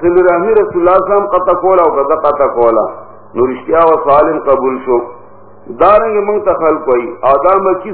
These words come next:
صورت ته دولسم. دلته د مانزه درک راغلی نو.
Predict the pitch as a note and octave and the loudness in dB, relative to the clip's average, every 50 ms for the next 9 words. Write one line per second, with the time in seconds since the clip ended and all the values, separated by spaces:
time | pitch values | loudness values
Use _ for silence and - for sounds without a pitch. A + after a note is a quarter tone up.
0 | - - F#3+ F#3 G3+ G#3 G3+ G3+ G3+ F#3+ F3 - D#3 D#3+ D#3 D3+ D3 - E3+ D#3+ | -8 -4 -2 -2 -2 -2 -2 -4 -4 -4 -4 -2 -2 -2 -2 -2 -4 -2 -2 -2
1 | C#3+ B2+ G2 - - - - - - - - - - - B2 F3+ A3 A3 G#3+ G#3+ | -2 -4 -6 -12 -16 -20 -20 -20 -20 -20 -20 -20 -18 -6 -2 0 0 0 2 0
2 | G3+ F#3+ F3+ E3+ E3 E3 D#3+ D#3+ E3 E3+ G3 F3+ - E3 E3+ F3 E3 E3+ E3 C#3+ | 0 2 2 2 2 2 0 0 2 0 0 0 2 0 2 2 0 0 2 2
3 | C3+ B2+ C#3+ D#3+ F#3 F#3+ F#3 F#3 F3+ E3 | 2 2 2 2 2 2 2 2 2 0